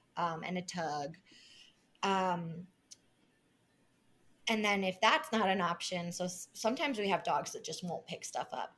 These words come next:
um, and it takes, like, a million years to try to train them to pick something up, and it's sometimes not doable in the time frame we have, then they'll be purely neurocog, um, and provide that deep pressure therapy,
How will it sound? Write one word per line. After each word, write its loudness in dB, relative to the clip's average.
um, -6
and -10
it -14
takes, -6
like, -2
a -4
million -4
years -6
to -12
try -8
to -6
train 2
them -4
to -4
pick 0
something -2
up, 2
and -2
it's -8
sometimes -2
not -2
doable -2
in -8
the -12
time 0
frame -4
we -4
have, -2
then 6
they'll 0
be 0
purely -2
neurocog, -8
um, -10
and -14
provide -6
that -4
deep -12
pressure -6
therapy, -2